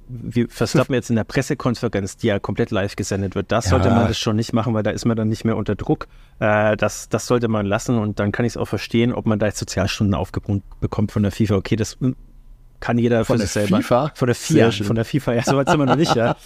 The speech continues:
Speaker 2: <laughs>
Speaker 1: Von der fia natürlich. Also,
Speaker 2: Ei, ei,
Speaker 1: aber
Speaker 2: ei.
Speaker 1: lasst uns gerne wissen, ich bin mir sicher, dass, äh, euch,
Speaker 2: Ja.
Speaker 1: äh, hier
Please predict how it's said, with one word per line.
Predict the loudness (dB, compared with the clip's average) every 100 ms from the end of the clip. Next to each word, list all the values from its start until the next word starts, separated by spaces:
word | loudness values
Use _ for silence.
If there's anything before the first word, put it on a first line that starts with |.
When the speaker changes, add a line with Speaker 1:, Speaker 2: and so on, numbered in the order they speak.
| -14
Speaker 2:
<laughs> | -14 -10
Speaker 1:
Von | -4
der | -4
fia | 2 2 2
natürlich. | 0 -2 -2 -2 -6 -20 -18 0
Also, | 2
Speaker 2:
Ei, | 4 2
ei, |
Speaker 1:
aber | 2 2
Speaker 2:
ei. |
Speaker 1:
lasst | 2 0
uns | -4 0
gerne | -2 -2
wissen, | -4
ich | -2
bin | 0 0
mir | 0
sicher, | -4 -4 -4
dass, | -2 -4 -4
äh, | -2 0 -2 0
euch, | -2 -2 2
Speaker 2:
Ja. | 2
Speaker 1:
äh, | 4 0 -2
hier | -2 -2